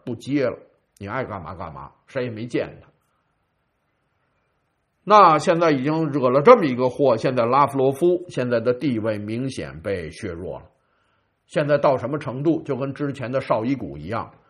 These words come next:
现在正在从一个权力人物，现在变成了一个替罪羊。现在你看这美俄之间，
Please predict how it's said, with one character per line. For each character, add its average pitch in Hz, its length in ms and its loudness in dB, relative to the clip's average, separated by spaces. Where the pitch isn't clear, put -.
现 131 240 0
在 131 300 0
正 135 180 -2
在 120 220 0
从 127 280 -8
一 135 80 -6
个 127 200 -2
权 113 360 -6
力 190 100 -2
人 107 260 -6
物， 113 240 -6
现 117 180 -6
在 101 100 -4
变 107 300 -2
成 98 160 -12
了 107 80 -12
一 107 160 -10
个 110 260 -6
替 123 200 -10
罪 98 180 -10
羊。 80 260 -14
现 131 240 -4
在 127 220 -2
你 127 140 -12
看 143 280 -10
这 131 140 -12
美 110 320 -8
俄 117 200 -4
之 147 200 -4
间， 147 340 -4